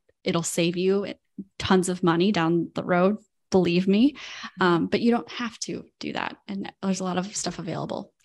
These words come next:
Speaker 1: for you.
Speaker 2: So for the people that don't know what a virtual assistant really is or does, you can also think of, like, a personal assistant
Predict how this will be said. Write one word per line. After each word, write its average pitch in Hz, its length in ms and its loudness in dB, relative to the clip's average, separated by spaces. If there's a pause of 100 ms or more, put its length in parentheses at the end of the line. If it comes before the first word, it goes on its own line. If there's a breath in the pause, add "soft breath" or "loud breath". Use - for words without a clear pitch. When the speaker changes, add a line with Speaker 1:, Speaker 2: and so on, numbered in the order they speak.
(100)
Speaker 1:
for - 100 -12
you. - 240 -6
Speaker 2:
So 320 300 4
for 339 120 2
the 330 120 2
people 339 320 2
that 254 160 4
don't 202 180 4
know 220 120 2
what 208 140 2
a 185 80 0
virtual 185 340 -2
assistant 175 440 -6
really 175 380 -4
is 175 200 -4
or 175 80 -4
does, 190 480 0
you 214 100 -2
can 240 140 0
also 247 280 4
think 214 240 -4
of, 196 160 -4
like, 185 200 -2
a 196 60 -4
personal 196 540 -6
assistant 175 680 -6